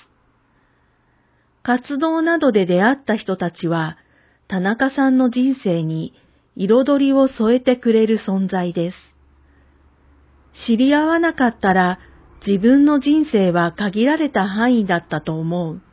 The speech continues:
人の生き方って一つだけじゃなくて、いろんな人がいて、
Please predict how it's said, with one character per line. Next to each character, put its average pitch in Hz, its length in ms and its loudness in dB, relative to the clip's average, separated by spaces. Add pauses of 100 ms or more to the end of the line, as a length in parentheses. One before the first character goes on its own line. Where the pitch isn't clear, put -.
(1040)
人 - 280 -2
の 226 140 2
生 226 140 -2
き - 100 -20
方 254 320 0
っ 226 100 -2
て 185 340 -2 (400)
一 - 260 -4
つ 277 160 -8
だ 202 140 -2
け 226 160 0
じ 208 100 -4
ゃ 180 60 -2
な 180 140 -2
く - 100 -20
て、 165 340 -2 (380)
い 185 120 -4
ろ 202 200 4
ん 262 120 4
な 269 140 4
人 269 240 0
が 226 120 4
い 190 100 0
て、 175 340 -2